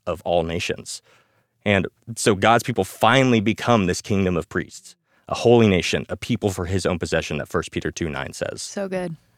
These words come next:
Speaker 1: And this is just another example to present the problem we desperately needed Jesus to solve. And unlike the ancient,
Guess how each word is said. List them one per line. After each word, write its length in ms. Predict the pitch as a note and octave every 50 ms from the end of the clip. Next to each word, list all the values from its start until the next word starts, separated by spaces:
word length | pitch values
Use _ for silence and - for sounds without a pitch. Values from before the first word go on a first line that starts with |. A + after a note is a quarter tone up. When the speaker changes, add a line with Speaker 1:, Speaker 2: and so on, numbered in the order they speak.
| _ _
Speaker 1:
And 140 | - - -
this 140 | - A#2 -
is 80 | C3+ A2+
just 200 | - A2+ A2 -
another 560 | G#2 F#2+ F2 F2 E2+ F2+ F#2+ G#2 G#2 A#2 G2
example 580 | F#2+ F2 F2+ F2+ D#2+ E2+ E2 - A2+ G#2+ A#2 A#2+
to 100 | - -
present 280 | - G#2 F2 E2+ F#2 E2+
the 60 | -
problem 380 | - - - F2 F2 F#2 F#2 E2+
we 140 | F2 E2+ - _ -
desperately 540 | - G2 A2 - - - B2+ B2 A#2+ A#2+ G#2
needed 320 | F#2 F#2 F#2 E2+ F#2 D#2
Jesus 300 | D#2+ E2+ E2+ E2+ F#2+ F2 -
to 80 | -
solve. 560 | E2 - - - D#2+ D2+ D#2+ E2+ F#2 G#2+ - - _ _ _ - - _ _ -
And 180 | G#2 G2 E2+ - -
unlike 560 | - A#2+ C#3 D3+ D3 A2+ G#2+ A#2+ A#2 G2 -
the 100 | - - - -
ancient, 480 | G2+ G#2 G#2 - - A2+ G2 F#2 -